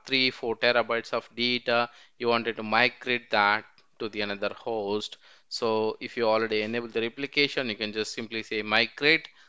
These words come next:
then it will migrate the virtual machines in few seconds.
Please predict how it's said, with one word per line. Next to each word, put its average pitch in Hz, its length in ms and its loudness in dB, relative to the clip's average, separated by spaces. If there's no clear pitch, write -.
then 110 140 -2
it 104 100 -6
will 107 340 -6
migrate 107 540 0
the 107 420 -4
virtual 107 380 -2
machines 104 440 -8
in 101 120 -10
few 98 200 -16
seconds. - 760 -10